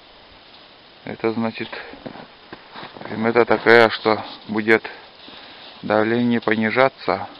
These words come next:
Может, осадки ещё будут. Сейчас будем дальше снимать, что будет твориться в этом походе.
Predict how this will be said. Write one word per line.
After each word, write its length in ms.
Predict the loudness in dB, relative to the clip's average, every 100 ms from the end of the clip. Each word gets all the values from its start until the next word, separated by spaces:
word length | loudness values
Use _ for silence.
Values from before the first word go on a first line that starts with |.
| -20 -20 -20 -20 -20 -20 -20 -20 -20 -20 -20 -20 -20 -20 -20 -20 -20 -20 -20
Может, 420 | -12 -8 -4 -4 -4 -10 -18 -20 -20 -20 -20 -20 -20 -20 -20 -10 -4
осадки 480 | 0 2 2 2
ещё 320 | 0 0 -2 -4
будут. 420 | -2 -2 -4 -6 -18 -20 -20 -20 -20 -20 -20 -20 -20 -20 -20 -20 -20 -20 -20 -20 -20 -20 -20 -20 -20 -20 -20 -20 -20
Сейчас 160 | -16 -12
будем 400 | -8 -4 -2 -4 -8 -20 -20 -20 -20 -20 -20 -20 -20 -14
дальше 480 | -4 -4 -2 -6 -8 -14 -20
снимать, 340 | -12 -6 -6 -8 -14 -20 -18
что 120 | -10 -6
будет 300 | -2 -2 -4 -10 -18 -18 -16 -16 -16 -16 -8
твориться 580 | -4 -4 -4 -6 -6
в 60 | -2
этом 260 | 0 2 2
походе. 520 | 0 2 2 2